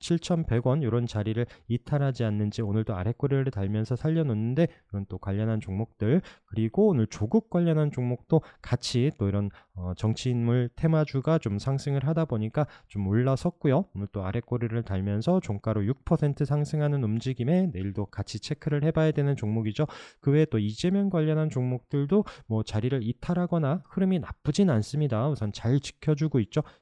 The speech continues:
뭐 최근에 지수 움직임 대비해서 물론 또 어제 강하게 지수가 상승을 할 때 올라가거나 이런 부분은 아닌데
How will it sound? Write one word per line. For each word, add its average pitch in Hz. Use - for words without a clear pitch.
뭐 95
최근에 143
지수 139
움직임 123
대비해서 123
물론 139
또 127
어제 117
강하게 123
지수가 135
상승을 185
할 175
때 180
올라가거나 127
이런 123
부분은 123
아닌데 101